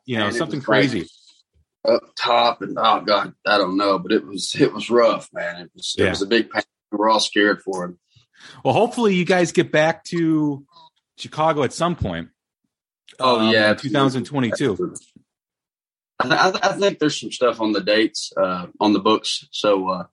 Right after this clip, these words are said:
Speaker 2: hopefully we'll be headed that way soon. I think one of the last ones we had was, uh, at Lafayette's. Uh, was that, where was that at?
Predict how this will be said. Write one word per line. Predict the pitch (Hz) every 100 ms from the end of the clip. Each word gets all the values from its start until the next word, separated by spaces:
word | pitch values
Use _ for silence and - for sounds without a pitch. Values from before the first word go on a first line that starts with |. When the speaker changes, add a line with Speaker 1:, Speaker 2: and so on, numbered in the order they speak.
| _ _ _ 147
Speaker 2:
hopefully | - 147
we'll | 127
be | 117
headed | 110 117 107
that | 104
way | 110
soon. | 104 - 113 110
I |
think | 107 131 -
one | 117
of | 107
the | 104
last | 110 110 -
ones | 107 104 -
we | 104 104
had | 104 131 147 127 107
was, | 107 101 -
uh, | 95 90 _ _ _ _ _ _ -
at | -
Lafayette's. | 110 - 123 127 113 - - - - _ _ _ _
Uh, | 101 107 101
was | 98 101
that, | 123 127 _ -
where | 117
was | 101
that | 92 87
at? | -